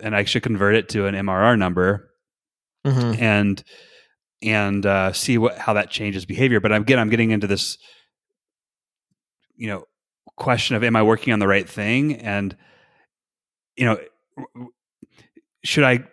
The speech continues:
Speaker 1: expand my focus to, you know, which is going up to revenue, or should I stay focused on, on just clients? Do you have any th-, quick thoughts on that?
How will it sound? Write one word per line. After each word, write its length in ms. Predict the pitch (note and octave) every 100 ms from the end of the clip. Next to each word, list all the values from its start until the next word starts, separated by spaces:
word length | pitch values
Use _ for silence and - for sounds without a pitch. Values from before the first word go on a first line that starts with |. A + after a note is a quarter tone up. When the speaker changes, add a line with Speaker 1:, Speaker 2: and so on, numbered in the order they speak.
| -
Speaker 1:
expand 480 | - - C#3+ E3
my 100 | F3
focus 520 | E3+ F3 E3 F3 D#3 -
to, 280 | A#2+ A2 - G2
you 80 | A#2
know, 80 | G2+
which 200 | A2 G#2+
is 160 | G2
going 240 | A#2+ A#2+ A2+
up 100 | -
to 100 | G#2
revenue, 460 | A#2 C#3 D3+ D#3
or 100 | C#3
should 160 | - A2+
I 40 |
stay 280 | F#2+ - A#2
focused 580 | - G#2+ G2 G#2+ F#2 - -
on, 540 | G#2 G2 F#2+ F#2+ F#2 - _ _ _ _ _ _ _ _
on 220 | - G2+ F#2+
just 200 | G2+ -
clients? 420 | G#2 F2 E2+ -
Do 60 |
you 40 | D3+
have 60 |
any 100 | D#3+
th-, 160 | C#3+ -
quick 240 | A#2 -
thoughts 260 | - G2 -
on 120 | A2+
that? 260 | A#2 B2